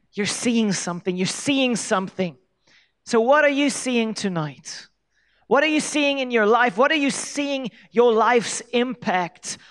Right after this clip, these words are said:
on this world? Are you seeing from God's perspective? Are you hearing the voice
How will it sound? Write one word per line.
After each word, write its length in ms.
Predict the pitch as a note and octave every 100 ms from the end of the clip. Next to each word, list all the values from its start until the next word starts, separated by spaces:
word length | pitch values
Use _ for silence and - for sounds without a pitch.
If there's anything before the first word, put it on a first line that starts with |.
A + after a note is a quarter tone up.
| -
on 500 | B3 B3 A#3+ A#3 G3
this 280 | A3 - -
world? 800 | A3 C4+ C4+ A3 D#3 - - - _ _ _ _ -
Are 260 | A#3+ C4+ C#4+
you 240 | C#4 D4
seeing 760 | - - - E4 E4 C#4+ A#3 A3+
from 280 | - A#3+ G3
God's 400 | C4 B3 - -
perspective? 640 | B3+ A3+ - D#4 - A#3+
Are 200 | A3 B3+
you 220 | C4 C4 - - -
hearing 640 | - C#4+ D#4+ E4 D#4+ D#4
the 160 | B3+ B3
voice 600 | E3 A#3 C#4+ D4 - -